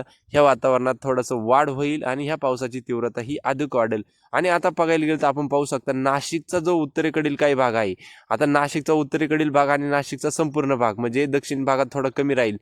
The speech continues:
परंतु उत्तर आणि दक्षिण, अ, मध्य भाग या भागांमध्ये आपल्याला पाच ते सहा तारखेला काही ठिकाणी अतिवृष्टी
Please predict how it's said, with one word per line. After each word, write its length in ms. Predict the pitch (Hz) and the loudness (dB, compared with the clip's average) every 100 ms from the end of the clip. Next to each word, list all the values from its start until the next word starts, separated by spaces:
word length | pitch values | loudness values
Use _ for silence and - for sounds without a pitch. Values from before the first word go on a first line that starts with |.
| _ - _ | _ -20 _
परंतु 340 | 143 160 156 175 | 0 0 2 2
उत्तर 360 | 160 - 175 | 2 0 0
आणि 240 | 165 147 147 | 2 2 0
दक्षिण, 480 | 151 - 147 139 135 | -2 -2 -4 -2 2
अ, 360 | 123 120 120 | 2 4 2
मध्य 320 | 120 139 135 | 0 0 2
भाग 200 | 139 139 147 - _ 151 | 2 2 0 -12 _ 2
या 80 | |
भागांमध्ये 460 | 165 156 156 143 143 | 2 2 2 2 2
आपल्याला 500 | 131 123 131 135 160 - _ - | 0 0 0 0 0 -4 _ 0
पाच 220 | 139 139 156 | 2 2 -6
ते 80 | |
सहा 220 | 139 156 151 | -2 -2 0
तारखेला 560 | 147 139 143 139 156 156 _ _ | 0 -2 -2 -2 -2 -4 _ _
काही 140 | 131 143 | -2 0
ठिकाणी 300 | 139 147 143 | 0 0 0
अतिवृष्टी 500 | 135 127 143 139 | -2 -2 -4 -4